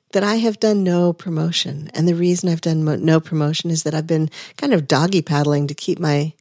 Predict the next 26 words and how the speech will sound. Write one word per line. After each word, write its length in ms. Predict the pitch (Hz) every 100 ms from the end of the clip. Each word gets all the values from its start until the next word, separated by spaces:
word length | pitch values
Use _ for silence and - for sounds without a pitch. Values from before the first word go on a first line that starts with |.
| _
head 240 | - 254
above 260 | 294 156 139
water. 480 | 143 135 139 160 165 - - - - _ _ _ _ _ _ _ _ _ _ _ -
And 140 | 175
I 40 | 180
keep 480 | - - 269 _ _ -
literally 640 | 202 233 226 214 196 185
forgetting 600 | - 170 180 202 151 151
that 140 | 151
the 100 | -
salon 460 | 156 175 175 190 180
is 140 | 156
gonna 180 | - 139
happen 460 | 139 147 135 - 131
soon. 360 | - - 196 196 _ _ _ _ _ _ _ _ _ _ _ _ _ _ _ _ _ _ _ _ _ _ _ _ _ _ _ _ _ _
I 120 | 208 -
also 720 | 214 226 - 220 208 190 180 - _ _ _ _ _ _ _
would 160 | 185 190
like 280 | 180 190 -
to 100 | 151
have 260 | 151 143
more 220 | 156 143
members 640 | 139 139 160 139 135 - - _ _ _ _ _ _ _ _ _
in 380 | 165 156 147 143
the 160 | 139
Institute. 580 | 156 165 - - - -